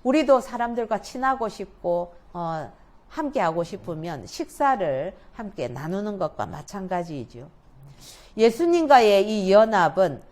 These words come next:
사람들과의 연합도 의미합니다. 어, 그곳에는 자신과 같은 죄인들도 그래서 많이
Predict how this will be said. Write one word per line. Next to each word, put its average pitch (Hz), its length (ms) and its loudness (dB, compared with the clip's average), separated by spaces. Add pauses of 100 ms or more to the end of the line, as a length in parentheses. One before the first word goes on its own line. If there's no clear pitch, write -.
사람들과의 254 1120 -2
연합도 170 640 -6
의미합니다. 139 840 -12 (480)
어, 147 400 -12
그곳에는 208 800 6 (680)
자신과 208 480 0
같은 165 420 0
죄인들도 180 720 0
그래서 165 360 -6
많이 208 640 -6